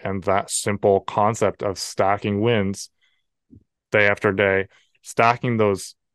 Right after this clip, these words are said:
little movers forward has changed, changed who I am. And, uh, you know, everybody wants to say, hear that, right? And, "Oh, it's incredible." But the monetary,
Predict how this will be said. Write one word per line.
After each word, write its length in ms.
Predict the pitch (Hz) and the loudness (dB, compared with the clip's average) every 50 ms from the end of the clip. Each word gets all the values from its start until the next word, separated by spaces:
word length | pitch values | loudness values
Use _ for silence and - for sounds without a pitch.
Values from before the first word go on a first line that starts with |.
| _ _ _ _ - | _ _ _ _ -8
little 340 | 104 104 113 117 123 120 | -4 0 0 2 2 2
movers 760 | 117 117 113 110 107 92 98 87 80 82 - - - - - _ _ - - _ _ _ _ | 0 -2 -2 -4 -4 -4 -6 -8 -8 -10 -12 -16 -20 -20 -20 _ _ -20 -20 _ _ _ _
forward 640 | _ - 104 95 90 80 - - 95 101 101 - - _ _ _ _ _ _ _ _ | _ -2 0 0 0 0 -4 -6 -8 -10 -10 -10 -14 _ _ _ _ _ _ _ _
has 280 | - - 104 95 - - | -6 -4 -4 -4 -4 -6
changed, 680 | - - - - 110 104 101 98 95 92 - - - - _ _ - | -10 -8 -4 -2 0 2 2 2 0 -2 -6 -8 -10 -14 _ _ -6
changed 320 | - 131 131 123 - - | -2 0 0 0 0 0
who 120 | - 113 104 | 2 2 4
I 120 | 101 107 | 4 4
am. 300 | 113 107 95 92 95 - - | 2 2 0 -2 -4 -8 -6
And, 140 | 123 117 110 | -4 -4 -4
uh, 40 | - - | -4 -6
you 160 | - 131 123 117 | -8 -6 -2 0
know, 80 | 110 | 0
everybody 320 | 110 120 120 107 120 110 98 | 0 0 0 0 -2 0 0
wants 240 | 101 101 101 - | 2 0 0 -2
to 80 | - 92 | -6 -12
say, 260 | - - 104 104 101 | -8 -6 -4 -4 -2
hear 220 | - - 113 101 90 | 0 0 0 0 0
that, 180 | 85 90 - | -2 -6 -6
right? 260 | 98 101 107 117 117 | -4 -2 -2 -2 -2
And, 120 | 113 107 113 - | -4 -6 -4 0
"Oh, 180 | 143 135 127 | 2 4 4
it's 180 | 127 127 - - | 2 2 0 -4
incredible." 580 | 127 113 - 160 151 123 107 101 95 98 - _ _ _ _ _ _ _ _ _ _ _ _ _ _ _ _ _ _ _ _ _ _ _ _ _ _ _ _ _ _ _ _ _ _ - | -6 -2 0 0 2 2 2 0 -2 -4 -4 _ _ _ _ _ _ _ _ _ _ _ _ _ _ _ _ _ _ _ _ _ _ _ _ _ _ _ _ _ _ _ _ _ _ -2
But 220 | 123 113 107 - | 0 0 0 0
the 520 | 123 120 117 113 110 104 104 - - - - - - - - _ _ _ _ _ _ _ _ - | 0 2 4 4 4 4 2 0 -4 -8 -14 -18 -20 -20 -20 _ _ _ _ _ _ _ _ -8
monetary, 880 | 123 123 127 131 135 143 143 - - 135 123 120 117 117 110 - 85 | -2 2 4 4 4 2 0 -2 0 0 2 2 2 0 -2 -4 -8